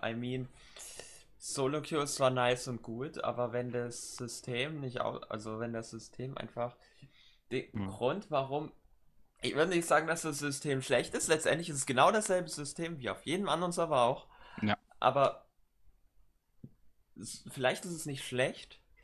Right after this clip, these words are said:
Speaker 1: aber allein die Tatsache, dass die Leute f-, glauben, dass das System schlecht ist, reicht das nicht schon, damit man sagen kann, das System ist schlecht? Weil die Leute
Speaker 2: Ich
Speaker 1: nehmen's halt
Speaker 2: Ja.
Speaker 1: nicht ernst, so, weißt du, was ich meine?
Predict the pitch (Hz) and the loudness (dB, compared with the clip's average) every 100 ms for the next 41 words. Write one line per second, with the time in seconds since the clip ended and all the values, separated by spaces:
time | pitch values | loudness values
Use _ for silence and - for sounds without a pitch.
0 | - - - 123 127 160 185 139 - 147 | -20 -12 0 4 4 4 0 -6 -6 -4
1 | 196 226 - 147 151 156 190 - _ - | -4 -6 -4 -4 -2 -4 -6 -10 _ -20
2 | - 143 143 143 127 135 151 214 - 190 | -6 -4 -4 -6 2 6 6 4 -2 -8
3 | - 147 - - - - 123 117 143 160 | -8 -12 -12 -14 -18 -14 2 4 6 2
4 | 131 131 135 - 135 131 127 - 147 131 | -4 -4 -4 -2 -4 -4 -4 -6 -4 -4
5 | 127 - 127 175 - - 147 - - 120 | -4 -6 -2 -2 -4 -10 -10 -2 2 2
6 | 156 175 175 180 - 175 165 156 156 156 | 2 -6 -6 -8 -6 -4 -2 -2 -4 -6
7 | 160 160 160 156 160 151 151 147 139 160 | -4 2 2 2 -2 -2 -6 -8 -8 -8
8 | 156 151 147 156 - - - - - 214 | -8 -8 -8 -8 -8 -16 -20 -20 -20 -18
9 | - - - _ _ _ _ _ _ _ | -18 -20 -20 _ _ _ _ _ _ _
10 | - - - 127 147 156 156 - - 156 | -20 -14 -6 0 4 6 4 -2 -4 -2
11 | 165 170 - 110 113 160 135 - 117 110 | 0 2 6 8 8 6 4 -2 0 2
12 | 117 139 139 156 160 208 | 0 0 -2 2 2 2